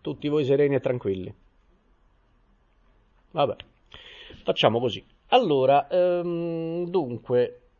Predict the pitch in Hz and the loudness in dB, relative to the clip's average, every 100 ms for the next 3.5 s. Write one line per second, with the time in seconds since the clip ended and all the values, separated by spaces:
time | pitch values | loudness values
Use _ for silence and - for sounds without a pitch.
0 | _ _ - 170 185 247 254 147 165 160 | _ _ -10 -4 2 2 2 -2 0 -2
1 | 165 185 190 175 175 170 143 143 - 131 | -6 -12 -8 2 2 2 -2 -2 0 -2
2 | - 143 143 - 147 156 143 135 135 151 | -2 -4 -4 0 2 4 4 4 2 -2
3 | 151 139 147 123 123 | -4 -2 2 2 0